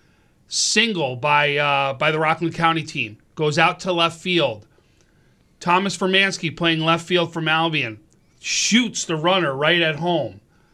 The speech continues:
Runner does not slide. Runner does not get out of the way. Runner literally trucks over Spencer, knocks him down, holds on to the ball, calls him out.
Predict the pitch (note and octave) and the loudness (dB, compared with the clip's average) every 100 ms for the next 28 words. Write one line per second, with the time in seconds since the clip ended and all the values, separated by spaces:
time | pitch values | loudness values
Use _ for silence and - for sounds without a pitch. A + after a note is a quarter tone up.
0 | _ _ _ C3 C#3+ F#3 F#3 F#3 F#3 F#3 | _ _ _ -4 -2 0 0 0 2 0
1 | G#3 G3 F#3 E3 D#3 D3+ - C3+ D3 E3 | 0 0 4 4 2 -2 -10 -4 0 2
2 | E3+ E3 D#3+ D#3+ D#3+ E3 D3+ D3+ C#3+ D3 | 2 2 2 2 2 2 2 0 0 0
3 | C3+ G2+ - _ _ _ B2+ C#3 E3 E3+ | 0 -2 -12 _ _ _ -6 0 2 2
4 | C#3+ C3+ D3 E3+ D#3 C3 A#2+ - - - | 0 -2 2 2 2 -2 -8 -6 -4 -4
5 | D3+ D#3 G3 - - E3 D#3 B2+ A#2+ - | 0 4 4 2 -4 0 0 0 -4 -6
6 | - D3 C#3+ - A2+ B2+ D3+ D#3+ D#3+ D#3+ | -2 0 0 -4 -8 -6 0 2 2 -2
7 | D3 A#2 A#2 C#3+ C#3 B2 G#2+ G#2 _ _ | -8 -8 -4 0 0 -2 -8 -16 _ _
8 | - _ _ F3+ G3+ F3 F3+ F3 D#3+ D3 | -20 _ _ 2 4 4 4 4 4 -2
9 | C3 D3+ D3 C#3+ C#3 C3 _ _ _ _ | -2 2 4 4 0 -2 _ _ _ _
10 | _ _ _ _ - F#3+ F#3 D3+ E3+ D#3+ | _ _ _ _ -2 4 4 4 0 2
11 | D3+ C#3+ D3 | 2 2 -2